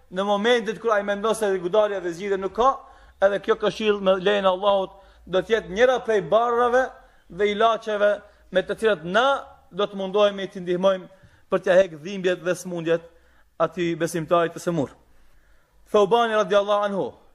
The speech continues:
i cili ka qenë hizmeqari pejgamberit sallallahu alaihi wasallam, ka thonë:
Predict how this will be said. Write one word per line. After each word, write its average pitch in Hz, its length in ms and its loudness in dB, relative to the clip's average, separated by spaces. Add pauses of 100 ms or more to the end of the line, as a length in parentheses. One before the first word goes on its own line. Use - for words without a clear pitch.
(120)
i 151 80 -8
cili 196 180 -4
ka 208 120 2
qenë 220 400 -2
hizmeqari 196 760 -2
pejgamberit 196 520 -2
sallallahu 190 460 2
alaihi 185 180 0
wasallam, 180 180 -4
ka 175 120 2
thonë: 226 260 -2